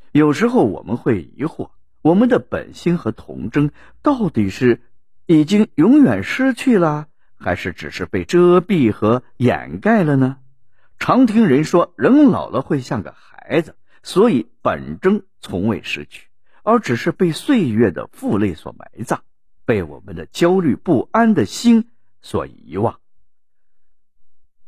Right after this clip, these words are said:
我们有着太多的是非判断、价值标准、利益考量，沦陷其中，只剩下挣扎的力气，在气喘吁吁中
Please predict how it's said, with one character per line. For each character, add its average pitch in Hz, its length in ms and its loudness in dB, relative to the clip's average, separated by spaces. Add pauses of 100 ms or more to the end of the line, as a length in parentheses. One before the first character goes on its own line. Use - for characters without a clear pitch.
(120)
我 139 100 2
们 160 160 4
有 131 140 4
着 139 140 2
太 143 300 -2
多 151 200 0
的 135 120 0
是 98 300 -4
非 101 240 -4
判 82 480 -8
断、 58 340 -14
价 98 280 -6
值 76 260 -16
标 147 380 -2
准、 - 200 -12 (300)
利 107 300 0
益 92 120 -4
考 - 480 -14
量， - 320 -4 (300)
沦 220 280 4
陷 156 280 2
其 165 160 0
中， 185 240 0
只 147 160 -2
剩 214 220 0
下 139 160 -2
挣 262 360 2
扎 92 160 -4
的 127 220 -2
力 214 240 0
气， - 240 -20 (280)
在 87 180 -4
气 110 280 0
喘 85 240 -4
吁 202 240 -2
吁 208 180 2
中 160 260 2